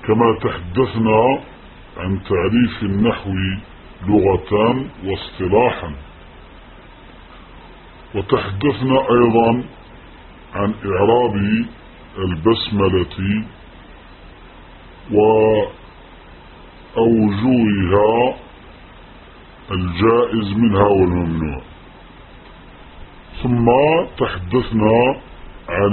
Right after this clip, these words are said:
اللغة لغة، وعن اللغة اصطلاحا، وعن الاصطلاح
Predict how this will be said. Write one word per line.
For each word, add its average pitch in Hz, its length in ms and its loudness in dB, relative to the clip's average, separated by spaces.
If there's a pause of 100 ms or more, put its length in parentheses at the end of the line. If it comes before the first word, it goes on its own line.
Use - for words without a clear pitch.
(120)
اللغة 98 560 0
لغة، 101 840 0 (1200)
وعن 101 300 2 (100)
اللغة 101 580 0
اصطلاحا، 101 1120 0 (1160)
وعن 107 640 2 (580)
الاصطلاح 104 760 0